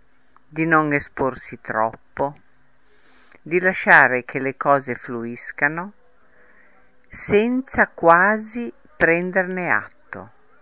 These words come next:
perché prendere atto della situazione in un certo modo stimola anche la voglia, la volontà di capire la situazione,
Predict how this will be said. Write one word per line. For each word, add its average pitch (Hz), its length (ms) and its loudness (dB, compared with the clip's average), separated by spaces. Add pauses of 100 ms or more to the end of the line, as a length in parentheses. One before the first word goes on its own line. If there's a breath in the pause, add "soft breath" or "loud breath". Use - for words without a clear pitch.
(880 soft breath)
perché 147 320 0
prendere 214 580 4
atto 160 380 6
della 120 280 2
situazione 127 1120 -6 (580 soft breath)
in 165 180 -4
un 180 160 2
certo 185 380 2
modo 185 420 2
stimola 175 540 4
anche 156 440 6
la 165 180 6
voglia, 147 540 4
la 170 120 2
volontà 147 540 0
di 139 160 -4
capire 143 600 -4
la 110 140 -8
situazione, - 1120 -14